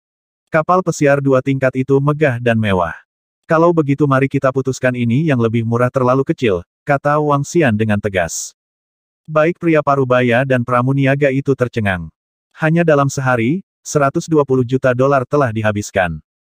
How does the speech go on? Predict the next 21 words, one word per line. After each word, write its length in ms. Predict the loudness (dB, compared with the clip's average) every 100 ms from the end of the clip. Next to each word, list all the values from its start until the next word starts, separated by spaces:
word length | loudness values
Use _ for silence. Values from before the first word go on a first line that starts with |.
| _ 0
"Tuan, 480 | 2 2 0 -2 -6 _ _ -2
kami 320 | 0 2 0
meminta 320 | 0 0 0
Anda 240 | 2 2
membayar 400 | 2 2 2 0
deposit 400 | 0 -2 -2 -2 -2
terlebih 340 | 0 0 0
dahulu, 480 | 0 2 2 2 -2 _ _
dan 240 | -2 0
kami 300 | 0 0 0
akan 240 | -2 0 0
mengirimkan 460 | 0 0 0 -2 0
kapal 240 | 0 -2
pesiar 380 | -2 -2 0 2
dalam 320 | 2 2 0
waktu 400 | 0 -2 -2 -4
seminggu," 560 | -2 -4 -2 -4 -6 -10 _ _ _ _ _ _
kata 320 | -2 0 0
pria 240 | 0 0 2
parubaya 480 | 0 2 2 0
itu, 400 | -2 0 0 0